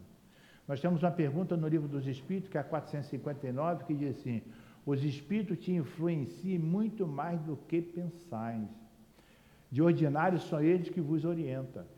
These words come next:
Então, se nós estamos, é, pensando bem, pensando em boas realizações, pensando em crescer, pensando em adquirir conhecimento,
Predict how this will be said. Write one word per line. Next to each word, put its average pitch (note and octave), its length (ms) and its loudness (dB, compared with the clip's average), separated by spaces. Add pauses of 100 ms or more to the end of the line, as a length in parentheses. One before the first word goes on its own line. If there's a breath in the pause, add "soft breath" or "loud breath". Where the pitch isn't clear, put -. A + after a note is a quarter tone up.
(220 loud breath)
Então, A3 140 2
se G#3+ 140 2
nós A3 260 4
estamos, G#3 800 2 (460 loud breath)
é, D#3 120 2
pensando F3+ 540 4
bem, D#3+ 400 2
pensando D#3+ 400 2
em D3 60 4
boas D3+ 220 4
realizações, D3+ 760 0
pensando E3+ 480 2
em E3+ 40 4
crescer, E3+ 720 2
pensando F3 340 -2
em F#3+ 60 0
adquirir F3+ 460 0
conhecimento, F3 800 -2